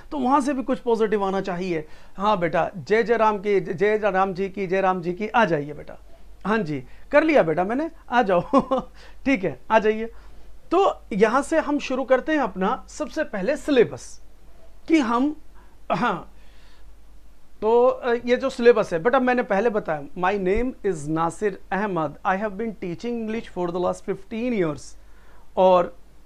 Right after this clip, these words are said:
पिछले एक साल से मैं टाइम्स कोचिंग सेंटर के इस प्लेटफॉर्म पर सक्रिय हूँ, and now I am in your service। तो अब मैं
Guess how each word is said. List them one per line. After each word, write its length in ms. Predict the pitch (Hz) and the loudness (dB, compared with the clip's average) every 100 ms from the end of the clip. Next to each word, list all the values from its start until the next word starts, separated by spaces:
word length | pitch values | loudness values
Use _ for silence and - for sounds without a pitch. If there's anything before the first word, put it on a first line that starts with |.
| - | -6
पिछले 360 | 202 185 220 214 | -4 0 0 2
एक 220 | 208 240 | 2 2
साल 220 | - 233 | 0 0
से 160 | - 165 | 2 0
मैं 140 | 160 | 0
टाइम्स 320 | 160 175 214 | 0 0 0
कोचिंग 320 | - 202 214 196 | -2 -4 -4 -2
सेंटर 300 | 196 185 196 | -4 -4 -2
के 120 | 208 | -2
इस 100 | 196 | -2
प्लेटफॉर्म 500 | - 185 180 196 196 | -2 -2 -2 -2 -2
पर 260 | 202 202 202 - - - | 0 0 -2 -14 -18 -6
सक्रिय 340 | 190 185 208 226 | -4 -2 -2 -2
हूँ, 240 | 208 277 - - - - | -2 -6 -12 -18 -16 -6
and 280 | 185 190 190 - - | -2 -2 -2 -6 -2
now 280 | 170 185 214 208 - | 2 4 2 -2 -8
I 180 | 190 190 | -2 -2
am 60 | 208 202 | -2 -4
in 100 | 202 190 | -2 0
your 100 | 196 | 0
service। 560 | 190 185 180 247 - - - - - - | 0 -4 -2 -4 -6 -18 -18 -18 -16 -2
तो 340 | 196 202 202 - | 2 2 0 0
अब 180 | 226 202 | 0 0
मैं 280 | 202 226 | -2 -2